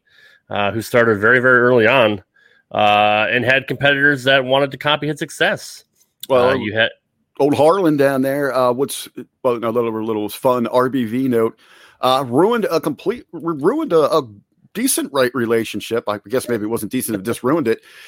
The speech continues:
Speaker 2: Uh, we were on our way to Gatlinburg, and while she was asleep, I drove two hours out of the way to go to the original K F C mu-, and they have a little museum there. Uh, she was
Speaker 1: Dude,
Speaker 2: not
Speaker 1: you
Speaker 2: happy. Was not happy.
Speaker 1: Yeah, I, I, I, number one, I love Gatlinburg.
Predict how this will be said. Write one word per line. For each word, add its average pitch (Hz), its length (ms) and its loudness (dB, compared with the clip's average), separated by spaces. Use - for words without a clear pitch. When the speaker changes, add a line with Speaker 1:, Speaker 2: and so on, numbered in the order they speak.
Speaker 2:
Uh, 131 220 4
we 165 100 4
were 160 140 4
on 170 160 4
our 147 160 4
way 143 220 0
to 131 200 -6
Gatlinburg, 151 720 -4
and 117 140 -6
while 123 160 -2
she 143 180 -8
was 120 220 -10
asleep, 113 460 -10
I 151 160 0
drove 151 320 0
two - 240 -4
hours 185 380 0
out 151 200 0
of 165 80 -2
the 143 60 -2
way 139 360 0
to 135 140 -8
go 135 180 -2
to 139 140 -8
the 143 240 -6
original 127 540 -2
K 104 260 -2
F 101 160 -4
C 107 200 -6
mu-, 117 280 -2
and 127 100 -2
they 123 80 2
have 123 120 0
a - 20 -6
little 127 180 0
museum 117 500 -2
there. 95 240 -10
Uh, 127 140 2
she 135 120 -2
was 127 80 2
Speaker 1:
Dude, - 40 -2
Speaker 2:
not 311 120 4
Speaker 1:
you 240 40 2
Speaker 2:
happy. 127 300 -6
Was 160 100 -12
not 269 140 -2
happy. 185 180 0
Speaker 1:
Yeah, 120 140 2
I, 110 200 2
I, 117 580 2
I, 110 220 -4
number 143 240 -2
one, 135 160 4
I 110 40 4
love 107 180 0
Gatlinburg. 87 520 -6